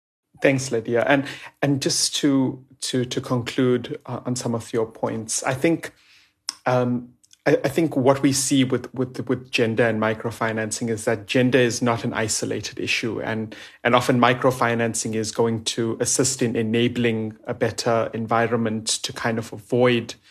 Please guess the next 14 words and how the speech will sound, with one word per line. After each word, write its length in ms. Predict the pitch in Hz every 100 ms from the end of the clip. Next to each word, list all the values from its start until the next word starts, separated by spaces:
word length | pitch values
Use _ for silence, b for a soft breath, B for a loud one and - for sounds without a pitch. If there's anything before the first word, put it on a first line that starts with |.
| B B B
gender-based 600 | - 117 113 113 113 -
violence, 400 | 113 110 110 110
but 160 | - 113
it's 180 | 107 -
not 260 | 110 -
going 240 | 117 110 110
to 120 | 107
do 160 | 117
it 220 | 110 107 -
in 100 | 107
its 220 | 104 -
entirety. 800 | 107 - 110 113 123 - - 131 B B B B -
And, 300 | 123 120 120
um, 420 | 117 117 113 110